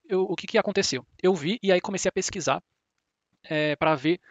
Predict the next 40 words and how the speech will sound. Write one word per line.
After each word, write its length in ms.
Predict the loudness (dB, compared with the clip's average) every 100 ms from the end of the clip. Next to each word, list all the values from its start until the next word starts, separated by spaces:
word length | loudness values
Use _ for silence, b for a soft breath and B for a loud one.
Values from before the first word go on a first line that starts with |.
| b b b _
qual 180 | 4 4
que 180 | 6 2
era 240 | 4 4
o, 600 | 4 2 0 -2 -6 -8 -12
o 220 | -14 -10
preço 320 | 2 2 2
desse 120 | -2
produto, 420 | -4 -4 -4 -4 -4
onde 140 | -4
que 80 | -2
tava, 320 | 2 4 2
entrei 180 | -2 -2
na 100 | 0
Bripe, 300 | 0 0 -2
não 100 | -4
achei, 220 | -4 -4
entrei 180 | -4 -4
na 100 | -4
Hotmart, 400 | -4 -6 -6 -6
não 60 |
achei, 200 | -8 -8
entrei 180 | -4 -4
em 40 | -2
todo 160 | -2
lugar 160 | 0 0
e 40 |
não 120 | 0
achei. 260 | 0 -2 -4 B B B
Mas 140 | 2 2
eu 60 |
tô 100 | 2
vendo 120 | 0
que 60 | -4
tem 100 | -4
muita 260 | 0 2 2
gente 220 | 2 0
anunciando 380 | 0 -2 -2 0
pra 120 | -2
esse 160 | -2
mesmo, 480 | -2 -2 -2 -6 -10